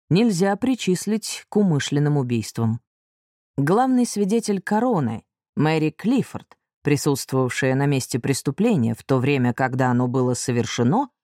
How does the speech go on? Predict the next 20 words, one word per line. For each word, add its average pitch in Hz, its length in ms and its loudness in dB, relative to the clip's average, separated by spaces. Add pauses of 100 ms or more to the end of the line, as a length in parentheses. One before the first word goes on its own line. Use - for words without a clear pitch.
(380)
и 147 220 2
своими 180 460 0
глазами 185 640 0
наблюдавшая 135 840 -2
всё, 180 340 -2
что 120 260 -4
делали 131 540 0 (200)
с - 160 -6
Михелом 143 460 2
Келлигером 131 720 0
не 156 120 0
только 123 340 -2
в - 60 -12
тот 127 220 -2
понедельник 123 680 0
в 135 40 0
Мартина 123 520 0
Флеске, 127 540 0
но 180 180 2
и 117 260 0